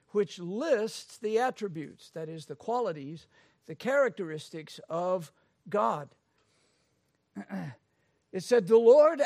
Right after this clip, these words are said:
our God." Those, those should be sweet words to you. Not just the Lord God, but the Lord our God. "The Lord our God is but one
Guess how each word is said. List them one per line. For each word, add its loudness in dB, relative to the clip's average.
our 6
God." 2
Those, -16
those -12
should -14
be -10
sweet -12
words -4
to -16
you. -18
Not -6
just -14
the -6
Lord -6
God, -10
but -12
the -6
Lord -6
our -8
God. -12
"The -8
Lord 6
our 2
God 0
is -6
but -4
one 0